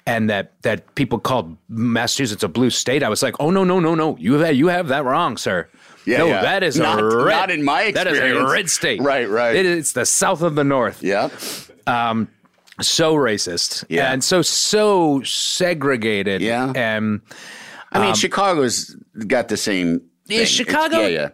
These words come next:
Speaker 1: is very similar
Speaker 2: Designed,
Speaker 1: to Boston. Philadelphia,
Speaker 2: des-, but
Speaker 1: too,
Speaker 2: they
Speaker 1: as
Speaker 2: all,
Speaker 1: well.
Speaker 2: all these cities are designed to be segregated, you know. So, like,
Speaker 1: Yeah,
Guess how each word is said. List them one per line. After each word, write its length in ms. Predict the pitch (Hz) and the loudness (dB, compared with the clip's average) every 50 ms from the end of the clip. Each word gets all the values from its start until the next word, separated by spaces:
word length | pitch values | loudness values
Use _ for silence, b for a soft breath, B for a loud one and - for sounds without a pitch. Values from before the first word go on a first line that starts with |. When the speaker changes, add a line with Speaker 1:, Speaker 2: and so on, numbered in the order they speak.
| _ | _
Speaker 1:
is 160 | - 190 170 | -2 -2 0
very 320 | 160 170 190 190 190 185 180 | 2 2 2 2 4 2 2
similar 560 | - - - 185 170 160 151 143 135 127 120 | 0 0 0 0 0 0 2 2 2 2 0
Speaker 2:
Designed, 760 | 107 - 147 143 127 139 147 147 151 151 151 147 151 143 135 | 0 0 0 2 2 2 2 2 2 2 2 0 0 0 0
Speaker 1:
to 40 | 127 | -2
Boston. 140 | 98 98 - | -2 -4 -2
Philadelphia, 720 | - 202 196 185 170 139 156 143 143 147 123 123 123 113 107 | 0 0 2 2 2 2 2 2 2 2 2 2 0 0 2
Speaker 2:
des-, 80 | 110 151 | 2 0
but 60 | 143 | 0
Speaker 1:
too, 100 | 123 110 | 2 2
Speaker 2:
they 140 | 151 151 - | 2 2 2
Speaker 1:
as 60 | - | 2
Speaker 2:
all, 200 | 156 175 180 175 | 2 2 2 2
Speaker 1:
well. 100 | 160 - - | 0 0 0
Speaker 2:
all 200 | 143 151 151 147 | 2 2 2 2
these 200 | 147 131 120 - | 0 0 0 0
cities 280 | - 110 98 95 85 92 | -2 0 -2 -2 -2 -4
are 140 | 92 78 - | -6 -6 -4
designed 560 | - 101 87 - 104 101 92 92 92 90 82 | -4 -4 -2 -2 -2 -2 -2 -2 -2 -4 -6
to 80 | - 85 | -6 -8
be 140 | 73 76 76 | -6 -6 -6
segregated, 800 | - - 78 67 62 58 57 53 55 53 52 50 53 55 - - | -4 -4 -4 -4 -4 -6 -12 -10 -10 -10 -8 -8 -10 -12 -10 -8
you 80 | 71 | -6
know. 180 | 69 67 69 67 | -6 -6 -6 -8
So, 300 | 67 - - 78 67 67 | -6 -4 -2 -2 -2 -2
like, 180 | 69 71 78 156 | -2 0 0 0
Speaker 1:
Yeah, 160 | 139 92 | 0 -2